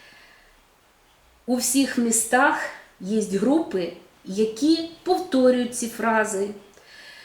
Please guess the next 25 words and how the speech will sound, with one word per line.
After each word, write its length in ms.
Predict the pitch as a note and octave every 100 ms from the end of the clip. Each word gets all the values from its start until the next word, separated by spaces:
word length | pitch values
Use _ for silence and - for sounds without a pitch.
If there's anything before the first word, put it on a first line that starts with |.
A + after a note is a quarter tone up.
| -
примикають 520 | A3 B3 B3+ D#4+ E4 C4+
до 60 |
якихось 420 | C#4+ - C#4 C#4
політичних 680 | - B3 A#3+ B3 - A#3 A3
партій. 600 | - G#3+ G3 - - G3 - - _ _ _ _ - - -
Але 560 | A#3+ C4 B3+ A#3 G3+ G3+ - - _
все 320 | - - C#4+ D#4
починається 840 | A3+ - F#3+ F#3+ F3+ F3 - E3
з 60 | F3+
громадянина. 840 | G#3 A3+ G3+ F3+ F3 E3+ F3 F#3 - _ _ _ -
Я 240 | G#3+ A3+
вірю 340 | A#3 D4 C4+ A#3+ G#3
в 40 |
єдину 500 | G#3 G#3 C4 D4+ C#4+
силу, 460 | - - G3+ F#3 F3+ F3+ - _ -
силу 380 | - A#3+ A#3+ A3+
одного 480 | G3 F#3+ F#3 G3
громадянина. 800 | G#3 G3 F#3 F3 F3+ F3+ F3+ F#3+ G3 - _ _
Станьте 500 | - - A#3+ A#3 -
сильними. 600 | F3 - F#3 F3 - - G3+ - _ _ _ _ _ _ _ _ _ _ _
Вам 260 | G3 G3+ F#3+
в 20 |
допомогу 540 | F#3 G3 G3 A#3+ B3
Конституція 720 | G3 F#3 - F#3 G3 G3+ G3 F3
України. 500 | F3+ F3 F3+ F#3+